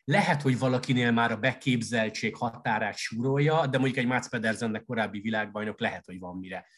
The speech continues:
beképzeltnek lennie. Na mindegy, szeretem az olyan embereket, akik egyébként tényezők, mármint hogy tudják magukról és meg is csinálják, mert azért Mats Pedersen egy, egy egynaposon, egy nagy egynaposon tényező, ezt mondjuk ki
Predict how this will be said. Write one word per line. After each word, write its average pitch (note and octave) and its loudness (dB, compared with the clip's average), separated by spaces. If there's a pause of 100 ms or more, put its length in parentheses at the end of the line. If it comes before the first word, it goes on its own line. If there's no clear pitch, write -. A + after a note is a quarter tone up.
(340)
beképzeltnek G#2+ -2
lennie. D3 4
Na D3 4
mindegy, F3+ 4
szeretem D3 2
az A#2+ 0
olyan C3 2
embereket, C#3+ 0
akik C3 -6
egyébként A#2+ 0
tényezők, B2+ 2
mármint A#2 2
hogy A#2+ -2
tudják C3+ 2
magukról A#2+ -2
és A#2 -2
meg A#2+ 0
is A2+ -4
csinálják, C3 -2
mert C3+ 2
azért C#3+ 2 (240)
Mats F#3+ 2
Pedersen B2 2
egy, G#2+ -2 (480)
egy F#2 -10
egynaposon, B2 0
egy G2 -6
nagy A2+ 2
egynaposon G#2 -4
tényező, G2 -4
ezt F2+ -12
mondjuk F#2 -10
ki D3 -2